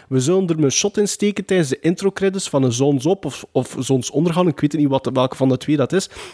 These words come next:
waardoor het zonlicht op het meer er gouden uitziet. Goed zo.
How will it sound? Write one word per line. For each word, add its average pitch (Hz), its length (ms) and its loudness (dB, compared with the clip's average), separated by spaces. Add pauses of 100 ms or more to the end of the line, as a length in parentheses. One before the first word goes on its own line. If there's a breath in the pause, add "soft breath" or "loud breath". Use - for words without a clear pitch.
waardoor 131 360 0
het 160 140 -2
zonlicht 196 380 0
op 139 100 -2
het 147 120 0
meer 147 300 0
er 131 80 -2
gouden 127 480 0
uitziet. - 460 -4 (360 soft breath)
Goed - 340 0
zo. 120 320 -2